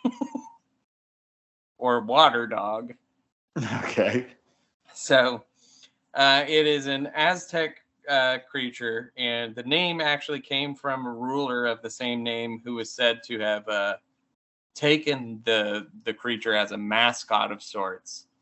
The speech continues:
Speaker 1: Um, and he also believed that the creature was friends with the rain gods. So,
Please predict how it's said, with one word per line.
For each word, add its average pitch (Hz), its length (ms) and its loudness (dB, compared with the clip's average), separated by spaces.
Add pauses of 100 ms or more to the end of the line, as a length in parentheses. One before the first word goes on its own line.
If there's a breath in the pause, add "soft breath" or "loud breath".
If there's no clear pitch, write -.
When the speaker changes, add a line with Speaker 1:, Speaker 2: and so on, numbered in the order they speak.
(360)
Speaker 1:
Um, 107 540 4
and 113 160 -2
he 110 100 0
also 117 400 2
believed 104 760 -6
that 107 240 2
the 110 60 -6
creature 110 540 -4
was 104 200 -6
friends 107 420 -2
with 104 120 -12
the 98 80 -6
rain 127 440 2
gods. 98 600 -2
So, 101 540 -6